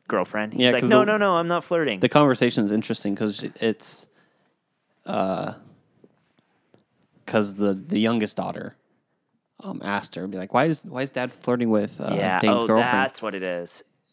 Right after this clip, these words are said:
Speaker 1: He doesn't, the daughter doesn't say, "Can you stop flirting?" He says, she says, "Hey, y-,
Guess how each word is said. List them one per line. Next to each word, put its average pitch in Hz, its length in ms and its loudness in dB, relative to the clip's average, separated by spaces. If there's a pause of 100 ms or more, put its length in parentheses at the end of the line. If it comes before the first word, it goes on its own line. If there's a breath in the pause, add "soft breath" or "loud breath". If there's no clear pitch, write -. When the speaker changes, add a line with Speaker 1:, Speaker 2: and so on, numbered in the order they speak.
(280)
Speaker 1:
He 170 120 0
doesn't, 185 520 -2
the 156 120 2
daughter 165 400 2
doesn't 123 340 -4
say, 113 300 0
"Can 113 220 -12
you 104 80 -6
stop 92 280 -2
flirting?" 104 320 -4
He 98 120 -10
says, 98 520 -4 (340 soft breath)
she - 180 -4
says, 117 320 2 (340 soft breath)
"Hey, 117 380 0 (180)
y-, 120 80 -18